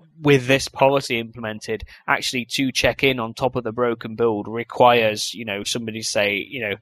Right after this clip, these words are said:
to take a positive, "Yes, I know the build's broke, but I still want to check in" step. And then it, that just encourages the whole,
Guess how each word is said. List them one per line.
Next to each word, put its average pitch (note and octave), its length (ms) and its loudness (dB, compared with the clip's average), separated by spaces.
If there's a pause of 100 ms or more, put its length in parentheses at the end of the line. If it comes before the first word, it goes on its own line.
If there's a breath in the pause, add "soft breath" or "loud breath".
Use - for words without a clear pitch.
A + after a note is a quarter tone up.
(240 loud breath)
to - 60 -18
take B2+ 280 2
a A#2+ 40 0
positive, A#2+ 520 0
"Yes, D3 240 4
I B2 120 4
know C3 200 0
the A2+ 80 -4
build's A2 240 -6
broke, A2+ 260 -4
but B2 140 -6
I G#2+ 80 2
still A2 260 -4
want G#2 200 -4
to - 40 -14
check - 260 -4
in" A2 160 -4
step. - 360 -2 (400 loud breath)
And B2+ 160 6
then C3+ 160 4
it, C#3 140 0
that D3+ 160 4
just D#3 180 -2
encourages C3 640 4
the A#2 120 2
whole, A#2+ 500 2